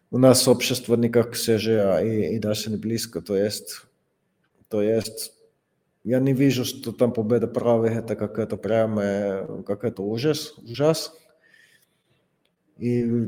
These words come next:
там, и все эти партии, они все-таки не так уж сильно друг от друга отличаются, но, конечно, какая-то необходимость заниматься общественным движением есть. Но тоже я бы не сказал, что левые правительства был какой-то идеал. Они,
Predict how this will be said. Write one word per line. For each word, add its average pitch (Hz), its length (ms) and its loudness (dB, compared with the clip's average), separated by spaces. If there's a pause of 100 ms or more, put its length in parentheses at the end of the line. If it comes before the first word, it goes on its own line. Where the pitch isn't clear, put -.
там, 120 480 2
и 120 80 -4
все 120 220 -2
эти 117 100 -6
партии, 120 420 2
они 117 200 2
все-таки 113 840 -4 (440)
не 147 100 2
так 156 240 4
уж 147 80 -2
сильно 143 340 0
друг 131 220 -4
от 123 80 -2
друга 127 300 -2
отличаются, 139 680 2
но, 131 240 0
конечно, 117 880 -2 (160)
какая-то 113 720 -4 (840)
необходимость 135 1080 -2 (1120)
заниматься 127 580 -2
общественным 117 640 -4
движением 110 540 -2
есть. 107 400 -4 (320)
Но 160 100 -2
тоже 180 260 4
я 160 120 8
бы 151 120 -2
не 160 140 0
сказал, 156 320 0
что 151 160 -4
левые 139 280 0
правительства 117 640 -2
был 107 200 -4
какой-то 110 440 -6
идеал. 107 400 0
Они, 117 320 -2